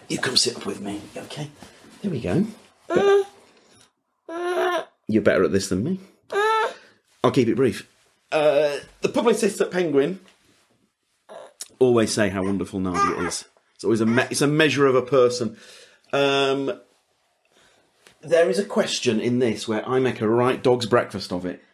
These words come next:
I could and probably should edit it down. You'll see the bit I mean.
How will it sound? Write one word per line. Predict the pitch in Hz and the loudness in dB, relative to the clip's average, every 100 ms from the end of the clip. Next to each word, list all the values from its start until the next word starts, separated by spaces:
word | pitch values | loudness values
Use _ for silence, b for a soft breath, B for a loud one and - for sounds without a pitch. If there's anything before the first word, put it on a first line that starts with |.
| b b | b b
I | 113 | -8
could | 110 - 147 139 | -8 -2 0 2
and | 131 | 0
probably | 135 127 123 | 2 2 2
should | - 135 113 98 - 392 494 622 587 539 - - - - - 453 B B B B _ _ - 508 571 622 - - - _ | 2 2 2 0 -6 -4 -2 0 0 0 -2 -6 -4 -4 -4 -10 B B B B _ _ -16 -12 -8 -4 -4 -6 -10 _
edit | 123 120 120 | 0 0 0
it | 123 - - | -2 0 0
down. | 117 95 98 110 92 | 0 0 -2 -2 -2
You'll | 120 | -4
see | 113 117 | 0 0
the | 92 | 0
bit | 62 | -2
I | |
mean. | 90 90 90 | -4 -6 -8